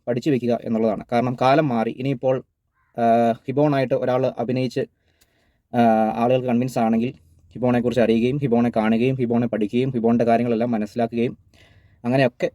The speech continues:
ചെയ്തതിന് ശേഷമുള്ളൂ നടക്കത്തുള്ളൂ. ആ, എന്നെപ്പോലെ മേക്കപ്പ് ചെയ്യേണ്ടി വരും. അപ്പോൾ അങ്ങനെ പല കാര്യങ്ങളും. അപ്പോൾ, ആ, ചുരുക്കി പറഞ്ഞു കഴിഞ്ഞാൽ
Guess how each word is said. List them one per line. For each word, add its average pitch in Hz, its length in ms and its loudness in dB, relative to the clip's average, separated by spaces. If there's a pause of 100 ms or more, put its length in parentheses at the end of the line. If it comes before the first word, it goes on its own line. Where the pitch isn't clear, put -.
(120)
ചെയ്തതിന് 131 340 0
ശേഷമുള്ളൂ 117 520 -2 (240)
നടക്കത്തുള്ളൂ. 104 440 -4 (1040)
ആ, 107 360 4
എന്നെപ്പോലെ 117 480 2 (500)
മേക്കപ്പ് 123 280 -4
ചെയ്യേണ്ടി 113 220 2
വരും. 101 220 -6 (160)
അപ്പോൾ 113 260 -4
അങ്ങനെ 127 300 -4 (120)
പല 156 140 4
കാര്യങ്ങളും. 135 360 0 (1080)
അപ്പോൾ, 147 320 4
ആ, 135 80 6 (1040)
ചുരുക്കി 160 180 0
പറഞ്ഞു 165 160 2
കഴിഞ്ഞാൽ 170 300 2